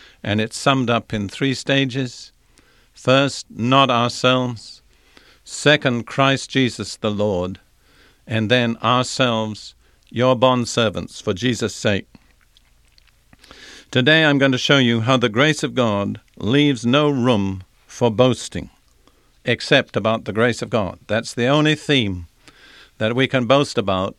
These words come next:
if we're living in the grace of God. We've nothing left of our own goodness or our own righteousness or our own wisdom to boast about. Paul goes through this pretty carefully in various passages of the New Testament.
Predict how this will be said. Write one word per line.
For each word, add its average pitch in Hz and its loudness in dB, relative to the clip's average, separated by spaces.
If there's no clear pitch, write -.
if 101 -10
we're 117 0
living 117 0
in 110 -2
the 104 -6
grace 110 -4
of 101 -8
God. 95 -8
We've 104 -4
nothing 139 -2
left 131 -2
of 104 -2
our 110 -2
own 127 0
goodness 127 -2
or 107 -2
our 107 -2
own 120 -4
righteousness 123 -4
or 101 -6
our 104 -4
own 117 -4
wisdom 113 -4
to - -8
boast 117 -2
about. 76 -12
Paul 135 2
goes 127 0
through 135 -2
this 127 -2
pretty 139 -2
carefully 104 -2
in 131 0
various 131 2
passages 110 -2
of 104 -6
the 107 -4
New 123 0
Testament. - -4